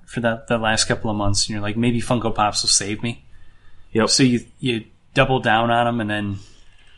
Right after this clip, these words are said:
Speaker 1: then you just get in more trouble. I don't know. But I, but again, that's, it's that over-reliance on, like, things like Funko Pops that make me worry that there are a lot of, so we talked about this before,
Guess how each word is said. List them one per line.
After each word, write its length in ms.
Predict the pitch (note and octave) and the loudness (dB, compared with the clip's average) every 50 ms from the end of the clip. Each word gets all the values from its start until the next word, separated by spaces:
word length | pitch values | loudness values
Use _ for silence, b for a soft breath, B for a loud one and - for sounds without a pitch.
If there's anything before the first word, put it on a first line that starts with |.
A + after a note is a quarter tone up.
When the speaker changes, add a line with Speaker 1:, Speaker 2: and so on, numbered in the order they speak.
| b b b b b b b b - - - | b b b b b b b b -8 -4 -2
Speaker 1:
then 140 | C3+ B2+ B2 | 0 0 0
you 60 | A#2+ | 0
just 180 | A2+ A#2 - - | 0 0 -2 -2
get 100 | C3+ - | -4 -4
in 60 | A2+ | -4
more 200 | A2 A2+ A2+ A2 | -4 -2 -2 -2
trouble. 420 | - - B2 A#2 A#2 A#2+ - - - - - - - _ _ - - - b b b b b b b b b b - | 0 0 0 0 0 -2 -6 -10 -16 -20 -20 -20 -20 _ _ -20 -20 -20 b b b b b b b b b b 0
I 100 | C3 C3+ | 2 4
don't 120 | B2+ A#2+ | 4 2
know. 240 | A2+ G#2+ G#2 - - B B B B B B - | 2 0 -2 -4 -8 B B B B B B 0
But 100 | D#3+ E3+ | 2 2
I, 200 | E3 D3 D#3+ - - - | 2 2 -2 -8 -4 0
but 100 | F3 E3 | 0 2
again, 320 | D#3+ D3+ G3 F#3+ D#3+ D3+ | 4 4 4 4 4 4
that's, 240 | D3+ D#3 D3 - - | 2 2 2 0 -2
it's 220 | F#3 E3+ C3+ - | -2 -2 0 2
that 140 | F3 D#3+ D#3 | 4 2 4
over-reliance 840 | D#3+ F3 F3+ F#3+ G3 F3+ D#3+ D3+ C#3+ C#3+ C#3 C#3+ D3+ D3 - - | 4 4 4 6 6 6 6 4 4 4 4 4 2 2 2 2
on, 100 | C#3 A#2+ | 0 0
like, 220 | A2+ A2 G#2 - - | -2 -4 -6 -6 -2
things 200 | - D3 C3 - | 0 0 0 0
like 120 | C3 A#2+ | 0 -2
Funko 360 | - - B2+ A#2 - B2+ A2+ | 0 0 0 0 0 -2 0
Pops 300 | - A2+ G#2+ G2+ - - | 2 2 2 2 2 0
that 80 | - A2 | 0 0
make 260 | G#2+ A2 G#2+ - - | -2 -4 -4 -4 -4
me 120 | A#2+ A2+ A2 | -4 -4 -2
worry 300 | G#2+ G#2+ G#2+ A2 A2+ G#2+ | -4 -4 -4 -4 -2 -2
that 280 | G#2+ G#2 G2+ - - - _ _ _ - - _ _ _ _ _ _ _ | -4 -4 -6 -8 -14 -20 _ _ _ -20 -20 _ _ _ _ _ _ _
there 160 | - B2+ C3 | 2 4 6
are 60 | B2 | 6
a 100 | A#2 A2 | 6 6
lot 160 | A2+ A#2 A#2+ B2+ | 4 2 2 2
of, 80 | A#2+ | 2
so 140 | - - E3 | 0 -2 -2
we 120 | D#3 G3+ | -2 -4
talked 280 | G#3 - A#3+ B3+ A3+ - | 0 2 2 2 2 0
about 160 | G3 F3 - | -6 -8 -6
this 120 | - C#3+ - | -4 -6 -4
before, 600 | - - - - D3 C#3+ C#3+ C#3 C#3 C#3 b | -4 -6 -6 -4 -2 0 0 0 -2 -4 b